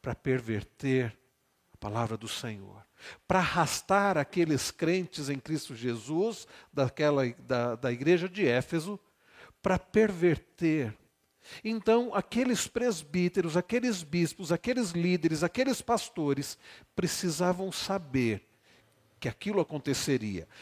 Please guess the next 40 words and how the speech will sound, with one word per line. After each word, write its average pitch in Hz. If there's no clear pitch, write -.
E -
por 247
causa 226
disso, 214
Paulo 202
diz 180
no 185
verso 180
trinta 190
e 175
um, 180
"Portanto, 214
vigiai, 147
lembrando-vos 170
de 180
que 190
por -
três 190
anos, 180
noite 175
e 175
dia, 185
não 185
cessei 185
de 165
o 165
admoestar 156
com 143
lágrimas 147
a 131
cada 131
um." 123
Vigiai. 110
Cabe, 202
meus 196
irmãos, 185
à 156
liderança 180
da 196
igreja, 131